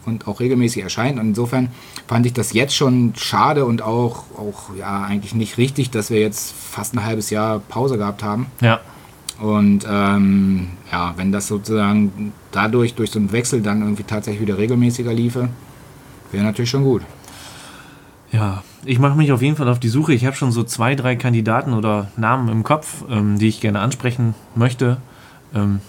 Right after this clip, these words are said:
Speaker 2: ich, das werd ich auch tun.
Speaker 1: Ich hab auch einen Namen
Speaker 2: Ähm,
Speaker 1: im Kopf, die werde ich auch einfach mal ansprechen.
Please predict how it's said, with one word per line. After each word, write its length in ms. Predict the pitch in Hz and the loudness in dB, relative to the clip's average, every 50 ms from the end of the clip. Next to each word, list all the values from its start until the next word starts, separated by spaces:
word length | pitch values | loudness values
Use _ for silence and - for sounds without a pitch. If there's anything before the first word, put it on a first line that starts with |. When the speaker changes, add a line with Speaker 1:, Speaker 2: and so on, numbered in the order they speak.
| - - - - - | -16 -20 -20 -20 -16
Speaker 2:
ich, 240 | - 113 - - - - - - - - - - - - - - - - - - - _ - 120 123 123 123 120 127 131 | -14 -12 -12 -12 -14 -16 -20 -20 -20 -20 -20 -20 -20 -20 -20 -20 -20 -20 -20 -20 -20 _ -20 -12 -10 -10 -8 -8 -6 -4
das 180 | 117 113 107 | -4 0 2
werd 140 | 123 127 127 | 2 0 0
ich 80 | 127 117 | 0 -4
auch 80 | - | -4
tun. 340 | - - 160 175 190 190 185 - - - | 0 2 4 4 4 2 0 -4 -12 -16
Speaker 1:
Ich 120 | - - | -12 -8
hab 100 | 110 110 | -6 -6
auch 120 | 120 139 147 | -4 -4 -4
einen 140 | 147 139 | -4 -2
Namen 200 | 139 135 113 113 117 | 0 2 2 4 2
Speaker 2:
Ähm, 40 | 120 | 2
Speaker 1:
im 60 | 117 | 0
Kopf, 160 | 139 139 139 | -2 -4 -4
die 140 | - 127 110 | -4 -6 -6
werde 140 | 113 107 104 | -4 -6 -6
ich 80 | 104 | -6
auch 100 | 107 120 | -6 -8
einfach 180 | 135 123 120 117 | -6 -6 -6 -6
mal 140 | 120 117 113 | -6 -6 -8
ansprechen. 420 | 110 - - 113 110 104 113 110 | -10 -12 -12 -12 -12 -10 -12 -14